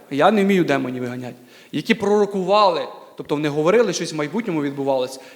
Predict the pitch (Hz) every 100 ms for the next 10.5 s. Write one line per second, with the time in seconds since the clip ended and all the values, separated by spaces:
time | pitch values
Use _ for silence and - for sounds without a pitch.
0 | - 139 156 165 185 139 127 131 131 127
1 | 113 135 - - - - - - _ _
2 | - - - 214 196 196 196 190 202 196
3 | 190 190 190 165 156 - 202 160 104 -
4 | - 147 127 - 190 190 170 170 160 156
5 | 190 160 139 139 180 139 127 - - -
6 | - 139 196 185 151 139 135 131 131 127
7 | 123 127 123 - - _ _ _ _ 156
8 | 143 156 - 277 269 202 - 202 208 175
9 | - 139 196 247 - - - _ - 139
10 | - 170 160 160 196